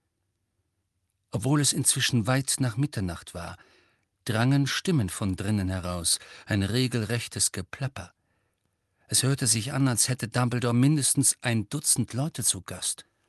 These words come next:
Professor McGonagall klopfte dreimal mit dem Bronzegreif, und die Stimmen erstarben sofort, als hätte jemand sie abgeschaltet. Die Tür öffnete sich von selbst, und Professor McGonagall führte Harry und Ron hinein.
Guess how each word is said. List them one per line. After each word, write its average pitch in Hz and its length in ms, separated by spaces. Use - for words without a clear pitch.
Professor - 440
McGonagall 110 720
klopfte - 520
dreimal 117 460
mit 107 160
dem 90 100
Bronzegreif, 110 800
und - 300
die 95 160
Stimmen 143 400
erstarben 107 540
sofort, 95 600
als - 180
hätte 110 160
jemand 104 340
sie 110 140
abgeschaltet. - 720
Die 107 80
Tür 160 300
öffnete 151 400
sich 120 200
von 135 160
selbst, 143 440
und 117 220
Professor 127 400
McGonagall 127 800
führte 113 360
Harry 113 280
und 110 160
Ron 104 260
hinein. 98 540